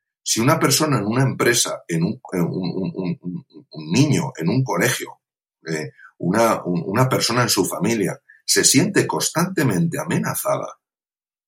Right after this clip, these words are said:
bien por, mm, amenazas físicas, bien por, mm, por críticas, por desprecios, por lo que sea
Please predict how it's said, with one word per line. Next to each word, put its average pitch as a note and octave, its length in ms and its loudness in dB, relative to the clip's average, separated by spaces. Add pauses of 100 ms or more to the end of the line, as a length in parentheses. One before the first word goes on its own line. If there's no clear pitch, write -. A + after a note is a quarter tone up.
(160)
bien F3+ 400 2 (360)
por, F#2 380 0
mm, E2+ 320 -2
amenazas F#2 560 2
físicas, - 580 0 (200)
bien A#2 420 0 (320)
por, E2+ 320 0
mm, D#2+ 400 -6
por F2+ 220 2
críticas, C3+ 640 0
por F#2 220 0
desprecios, D#2+ 840 0
por - 180 -6
lo A#2 120 0
que F#3 80 0
sea A#2+ 400 2